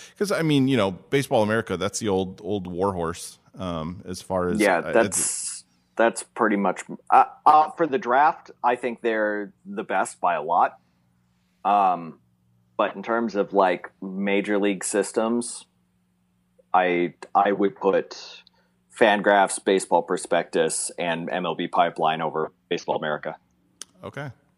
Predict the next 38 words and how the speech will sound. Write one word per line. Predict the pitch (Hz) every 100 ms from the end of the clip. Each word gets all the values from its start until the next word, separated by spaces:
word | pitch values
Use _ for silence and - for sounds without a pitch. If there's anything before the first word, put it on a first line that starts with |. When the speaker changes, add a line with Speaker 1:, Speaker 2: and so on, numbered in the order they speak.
| _ -
Speaker 1:
So | 87 82 -
there | 107
you | 110
go. | 107 107
If | 87 -
you're | 175
Speaker 2:
But |
Speaker 1:
looking | 196 196
for | 185
your | 95
Speaker 2:
that's, | 233
Speaker 1:
prospect | 202 170 -
Speaker 2:
but | -
Speaker 1:
stuff | -
as | 175
Speaker 2:
I, | 190
Speaker 1:
well. | -
Speaker 2:
I | 214
was | 202
gonna | 214
say, | 175 170
but | 151 151
that's, | 180 - - -
to | 190
be | 185
fair | 175 208 240
to | 160
them, | 131 120
though, | 120 127
that's | 135 131
because | 143 151 120
they | 127
put | - 170 -
so | - - 139
much | 135 131 -
of | 107
their | 127 120
in, | 120